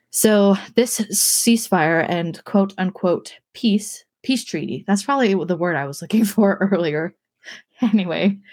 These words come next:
so this quote-unquote peace of splitting Vietnam lasted less than a year. By nineteen fifty-five, North Vietnam had gone into South Vietnam,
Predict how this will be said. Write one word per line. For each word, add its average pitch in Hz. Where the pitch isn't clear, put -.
so 214
this 285
quote-unquote 208
peace -
of 185
splitting 190
Vietnam 170
lasted 175
less 151
than 156
a 135
year. -
By 185
nineteen 220
fifty-five, 196
North 196
Vietnam 202
had 165
gone 170
into 185
South 170
Vietnam, 147